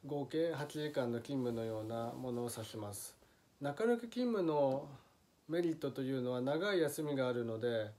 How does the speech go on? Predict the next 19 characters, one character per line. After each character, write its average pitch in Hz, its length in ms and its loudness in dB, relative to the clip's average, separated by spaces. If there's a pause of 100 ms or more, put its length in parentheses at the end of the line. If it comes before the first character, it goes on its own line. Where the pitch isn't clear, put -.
(340)
そ - 160 -4
の 185 140 2
時 190 100 -6
間 196 260 -2
で 190 360 6 (680)
休 180 220 6
憩 180 180 6
し 180 120 -4
た 190 100 4
り 151 120 2
と 131 120 2
か、 123 300 2
観 147 280 -2
光 147 180 4
し 143 80 -8
た 147 100 2
り 123 120 -2
と 117 120 0
か 117 400 0